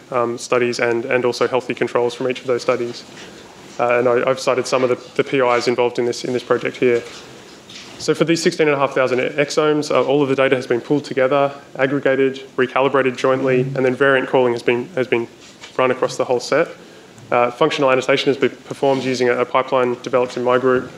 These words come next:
Um, I won't, I won't present, uh, the data on that in this presentation though.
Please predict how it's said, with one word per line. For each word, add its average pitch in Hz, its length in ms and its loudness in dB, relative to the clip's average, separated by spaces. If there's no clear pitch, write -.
Um, 120 100 -4
I 120 60 0
won't, 120 280 2
I 131 60 4
won't 123 260 2
present, 127 400 0
uh, 131 100 2
the 123 100 -2
data 131 220 2
on 123 80 2
that 131 240 -2
in 127 100 -2
this 127 100 0
presentation 123 520 -2
though. 131 100 -2